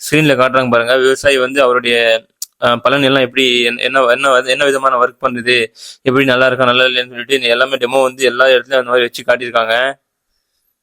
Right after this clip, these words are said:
எல்லாமே பாத்தீங்கன்னா, நம்ம இப்ப பாக்குற ஹால் ஏல பாக்குறது வந்து எல்லாமே பாத்தீங்கன்னா, ஆட்டோமேட்டிக் மொபைல் கண்ட்ரோல் சிஸ்டம், ட்ரிப் இரிகேஷன் பத்தி தான் காட்டியிருக்காங்க. அப்புறமா பிராண்டட் பைப்ஸ்,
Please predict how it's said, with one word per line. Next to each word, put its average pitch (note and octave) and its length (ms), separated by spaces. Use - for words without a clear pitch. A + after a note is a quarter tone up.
எல்லாமே C#3+ 240
பாத்தீங்கன்னா, C#3 460
நம்ம C#3+ 180
இப்ப A#2+ 360
பாக்குற C#3 320
ஹால் B2+ 280
ஏல C3+ 260
பாக்குறது B2+ 340
வந்து B2+ 300
எல்லாமே C3 240
பாத்தீங்கன்னா, B2 380
ஆட்டோமேட்டிக் C3 480
மொபைல் B2+ 320
கண்ட்ரோல் B2 320
சிஸ்டம், B2 420
ட்ரிப் B2+ 280
இரிகேஷன் B2 320
பத்தி A#2+ 180
தான் B2+ 140
காட்டியிருக்காங்க. A#2 480
அப்புறமா B2+ 180
பிராண்டட் B2 360
பைப்ஸ், B2+ 340